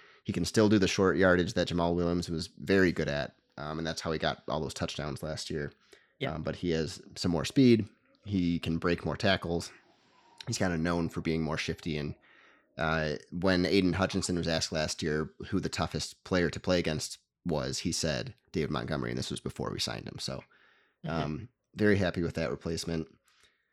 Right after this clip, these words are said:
Speaker 1: We also lost D J Chark, uh, which, like, I was a little unsure what we would do with him. I, I liked him when he played. He was hurt for a good chunk of last year, but he was very good when he was, when he was there. Um, but obviously we have Jameson Williams,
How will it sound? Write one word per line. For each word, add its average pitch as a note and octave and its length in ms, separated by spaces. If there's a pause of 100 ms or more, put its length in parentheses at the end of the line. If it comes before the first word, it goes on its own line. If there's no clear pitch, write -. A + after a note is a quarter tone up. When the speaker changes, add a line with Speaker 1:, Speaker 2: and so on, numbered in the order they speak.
(120)
Speaker 1:
We A#2+ 80
also A2+ 200
lost A2 180
D A2 140
J G2 160
Chark, F#2 400 (320)
uh, F#2 240
which, - 580
like, G#2 200
I A#2 100
was C#3+ 180
a B2+ 40
little A#2+ 200
unsure G#2 600
what G2 160
we G#2+ 140
would G2 180
do G2+ 120
with G2+ 140
him. A#2+ 320 (260)
I, F#2+ 100
I F#2 220 (160)
liked F2+ 380
him G2 100
when F2 80
he E2 60
played. F2 320
He E2+ 80
was E2 120
hurt - 220
for - 120
a C#2+ 40
good D2+ 160
chunk - 260
of C#2 60
last C#2+ 240
year, E2 160
but C2 140
he F2 100
was C#2 140
very E2+ 240
good C#2 160
when C2+ 140
he C2 60
was, D#2 240
when - 140
he B1+ 60
was B1+ 100
there. D#2 340 (600)
Um, E2 520 (180)
but F2+ 140
obviously F#2 320
we F2+ 180
have E2+ 160
Jameson F2 400
Williams, F2+ 540